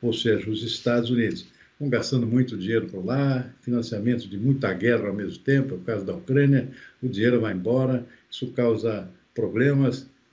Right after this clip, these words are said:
começa a afetar o próprio setor de empregos nos Estados Unidos, que vinha muito bem até agora, há pouco, já volta a crescer para uma faixa acima de quatro por cento, o que é bastante para a economia que estava com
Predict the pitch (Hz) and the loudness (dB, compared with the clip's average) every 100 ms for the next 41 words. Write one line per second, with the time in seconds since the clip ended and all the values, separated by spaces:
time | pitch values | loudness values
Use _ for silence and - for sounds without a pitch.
0 | _ _ 113 117 117 - 120 101 - _ | _ _ -4 -2 -2 0 -2 -2 -10 _
1 | 120 117 - 120 - 120 113 - 120 117 | -6 -6 -2 -2 0 -2 -4 -2 -2 -2
2 | - 107 - 101 98 90 131 147 127 104 | -2 -4 -2 -2 -4 0 4 4 2 -4
3 | 95 - 107 92 127 - 107 117 117 139 | -8 -6 -6 -4 -6 -4 -4 -2 0 -2
4 | 95 113 113 - 92 98 143 135 95 - | 0 0 0 -2 -4 0 0 0 -8 0
5 | 147 143 147 131 - - - - - 101 | 2 4 2 -2 -6 -20 -20 -20 -6 0
6 | 127 123 95 117 131 127 120 107 110 - | 2 0 0 0 0 -2 -6 -6 -10 -6
7 | - 120 117 117 101 - 117 110 120 104 | -2 -2 -2 -8 -8 -6 -6 -4 -6 -6
8 | 107 123 - 127 117 101 101 - 120 113 | -8 -8 -4 -2 0 -2 -6 -2 -2 -2
9 | - 110 - 143 143 139 131 - - _ | -6 -10 -2 2 2 0 -4 -6 -14 _
10 | _ _ _ 117 - 92 - 139 135 - | _ _ _ -4 -2 -6 0 2 2 0
11 | 101 92 90 - 117 117 98 113 113 - | -8 -10 -10 -14 -4 -2 0 0 -2 -2
12 | 113 104 98 107 101 | 0 0 -2 -4 -4